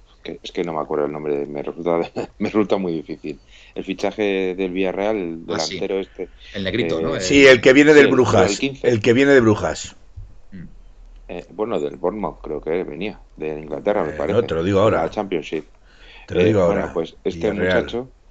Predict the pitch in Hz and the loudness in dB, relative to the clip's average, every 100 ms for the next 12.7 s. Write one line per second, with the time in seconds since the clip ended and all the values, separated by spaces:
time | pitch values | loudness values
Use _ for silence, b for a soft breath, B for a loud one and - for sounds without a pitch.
0 | _ - 101 87 95 90 90 87 90 87 | _ -18 -14 -4 -2 0 0 -2 -2 -2
1 | 95 95 95 95 92 95 98 110 101 87 | -4 -4 -6 -6 -6 -6 -6 -8 -10 -8
2 | 85 80 76 73 71 67 - 82 80 80 | -6 -4 -6 -8 -12 -16 -10 -6 -6 -6
3 | 87 92 98 104 90 90 87 82 85 85 | -6 -4 -4 -4 -2 -2 -2 -6 -4 -4
4 | 85 85 92 95 90 78 73 71 69 - | -4 -4 -6 -6 -8 -8 -8 -10 -12 -20
5 | - - 92 98 117 87 82 76 76 107 | -16 -10 -8 -4 -4 -4 -6 -6 -8 -4
6 | 107 - - - 98 104 139 104 78 - | -4 -6 -16 -4 0 2 2 2 -2 -4
7 | 98 107 143 139 90 110 87 67 - - | -4 0 0 0 -6 -10 -12 -14 -12 -2
8 | 101 110 120 113 131 113 92 85 76 73 | 0 2 0 4 6 6 6 4 -2 -8
9 | 67 65 _ b b b - - 87 95 | -14 -18 _ b b b -16 -4 0 2
10 | 101 147 160 - - 101 92 85 85 127 | 2 0 -2 -4 -4 -2 0 -2 -2 -4
11 | 123 101 95 - 95 92 92 87 80 90 | -4 -2 -2 -2 -2 -2 -4 -4 -6 -6
12 | 127 - 101 - - 147 156 | -6 -8 -12 -10 -6 -6 -6